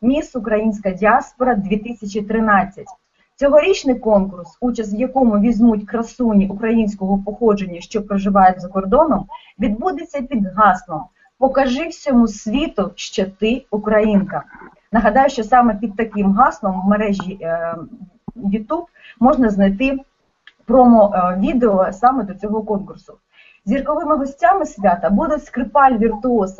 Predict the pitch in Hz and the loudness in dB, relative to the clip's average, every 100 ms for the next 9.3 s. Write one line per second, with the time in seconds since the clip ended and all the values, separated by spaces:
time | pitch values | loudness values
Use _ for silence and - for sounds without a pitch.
0 | 190 208 - 226 202 202 196 180 175 254 | -6 -6 -2 -2 2 0 0 -2 -2 -4
1 | 311 - _ _ 320 359 330 311 285 302 | -4 -18 _ _ 2 4 4 2 6 4
2 | 302 233 240 214 214 196 208 320 - 311 | 4 0 -2 -2 0 0 2 0 -2 -6
3 | 311 - 190 208 240 - 208 208 - 220 | -8 -6 -4 -2 -4 -6 -8 -8 -4 0
4 | 180 156 - 784 _ _ _ 226 202 269 | 2 0 -10 -16 _ _ _ -6 2 2
5 | 330 311 269 277 294 - 202 240 359 403 | 2 -2 0 -2 -2 -10 -10 -8 -4 -4
6 | 254 247 247 254 226 233 202 190 185 - | -2 -4 -2 -4 0 0 0 -4 -8 -10
7 | 180 170 170 - 196 214 311 - 285 277 | -10 -10 -10 -6 0 0 0 -6 -16 -12
8 | 277 202 202 185 196 196 196 190 175 - | -6 0 0 2 4 6 6 4 0 -2
9 | - - | -14 -18